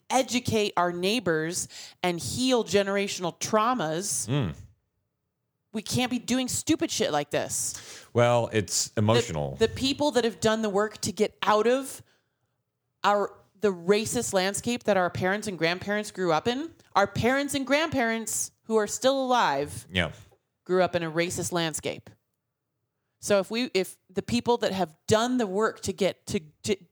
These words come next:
Speaker 1: get their brains out of a racist mindset, and they follow people on Instagram, and they're using all the right terms, and they're reading books by,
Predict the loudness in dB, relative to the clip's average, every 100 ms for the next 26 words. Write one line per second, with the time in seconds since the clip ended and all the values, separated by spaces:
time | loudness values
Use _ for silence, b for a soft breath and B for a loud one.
0 | -2 -2 2 2 2 0 0 0 -6 -8
1 | 0 2 4 2 0 -4 -4 0 2 0
2 | -2 -4 -4 -2 0 0 0 -2 -2 -4
3 | -14 B B B -4 -2 -2 2 2 4
4 | 2 -2 0 0 0 -4 -6 0 0 0
5 | -4 -6 -2 -4 -2 0 0 2 2 0
6 | -2 -2 -2 -4 -8 -6 -6 -8 B -14
7 | -2 0 0 -2 0 0 0 -6 -2 2
8 | 2 2 0